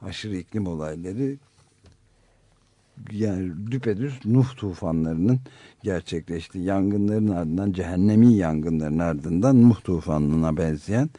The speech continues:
şeyler oluyor. Yüz yetmiş bir hayata mal olan Rusya'daki büyük sel felaketi, e, Krimsk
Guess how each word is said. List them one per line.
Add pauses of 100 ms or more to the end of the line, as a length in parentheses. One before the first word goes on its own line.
(300)
şeyler
oluyor.
Yüz
yetmiş
bir
hayata
mal
olan (580)
Rusya'daki
büyük (380)
sel
felaketi, (1000)
e, (640)
Krimsk